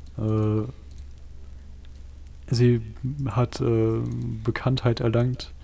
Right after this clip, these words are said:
als sie im Alter von hundertdreizehn Jahren davon berichtete, wie sie als vierzehnjährige dem Maler Vincent van Gogh begegnet sei. Dieser habe in einem Geschäft, das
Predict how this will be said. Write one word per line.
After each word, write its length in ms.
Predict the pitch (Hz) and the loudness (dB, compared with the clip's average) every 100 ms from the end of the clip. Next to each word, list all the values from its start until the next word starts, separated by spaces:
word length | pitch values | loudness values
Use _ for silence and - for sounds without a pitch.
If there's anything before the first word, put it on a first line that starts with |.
| - - | -12 -2
als 160 | 117 | 2
sie 80 | 123 | 6
im 120 | 117 | 6
Alter 280 | 131 123 120 | 6 4 4
von 180 | - 110 | 4 2
hundertdreizehn 580 | 123 117 - 117 - 113 | 4 2 2 2 2 2
Jahren 240 | 117 120 | 4 4
davon 320 | 117 - 113 | 2 0 0
berichtete, 680 | 110 120 - 120 123 123 117 | 2 0 2 0 2 0 2
wie 100 | 117 | 2
sie 180 | 117 123 | 2 2
als 300 | 127 117 - | 2 0 4
vierzehnjährige 920 | 131 131 120 117 117 120 117 117 117 - - - - - - | 4 4 2 2 2 4 4 2 0 -4 -12 -14 -14 -16 2
dem 140 | 117 110 | 4 6
Maler 400 | 113 117 117 110 | 6 6 6 6
Vincent 420 | 123 - 117 107 | 4 4 2 4
van 160 | 113 113 | 2 4
Gogh 240 | 117 120 - - - - | 2 0 -6 -14 -12 -8
begegnet 540 | 110 113 110 113 107 | 2 2 2 -4 -4
sei. 300 | 117 113 110 - - - - - - - - - - - - - - - | 0 0 -2 -8 -8 -8 -8 -12 -14 -14 -14 -12 -12 -10 -10 -8 -8 0
Dieser 280 | 120 123 117 | 4 6 8
habe 320 | 123 127 123 | 8 8 6
in 80 | 117 | 4
einem 380 | 120 117 113 107 | 2 0 0 0
Geschäft, 540 | 113 127 131 - - | 0 2 2 0 -6
das 380 | 120 113 110 | 0 0 0